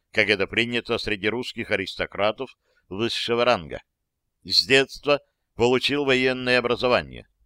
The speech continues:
Служил в десантно-штурмовой дивизии, разведчик, командир отделения, затем комвзвода, затем комроты разведки. Десантник, альпийский стрелок, прошел полный курс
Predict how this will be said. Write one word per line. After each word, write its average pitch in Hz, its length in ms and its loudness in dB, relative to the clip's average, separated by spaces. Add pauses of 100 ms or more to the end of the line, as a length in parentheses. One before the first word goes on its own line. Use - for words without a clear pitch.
(400)
Служил 131 520 2
в 117 60 -6
десантно-штурмовой 120 1160 0
дивизии, 101 580 -10 (140)
разведчик, 123 720 -4 (380)
командир 123 460 0
отделения, 104 580 -6 (320)
затем 127 560 0
комвзвода, 104 800 0 (200)
затем 120 520 0
комроты 117 680 0
разведки. 110 560 -6 (520)
Десантник, 120 760 -2 (400)
альпийский 123 720 -2
стрелок, 117 640 -2 (580)
прошел 143 360 2
полный 143 380 2
курс 147 400 -4